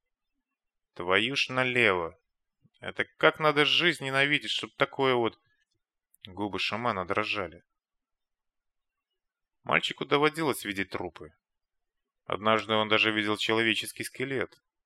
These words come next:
Год назад один чудик с Московской, изрядно набравшись, уснул в сбойке недалеко от станции.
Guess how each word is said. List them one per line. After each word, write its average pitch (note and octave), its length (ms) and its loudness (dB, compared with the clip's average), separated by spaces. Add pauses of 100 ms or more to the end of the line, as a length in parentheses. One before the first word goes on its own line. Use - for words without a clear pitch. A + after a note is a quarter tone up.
(580)
Год C3+ 200 -2
назад D3 400 4
один G#2+ 220 0
чудик A#2+ 320 -4
с - 80 -12
Московской, A2 720 -6 (280)
изрядно C#3 440 2
набравшись, C#3 760 4 (420)
уснул D#3 440 -2
в C3+ 40 0
сбойке C3+ 500 2
недалеко G#2+ 440 0
от A#2 120 -2
станции. F#2+ 680 -2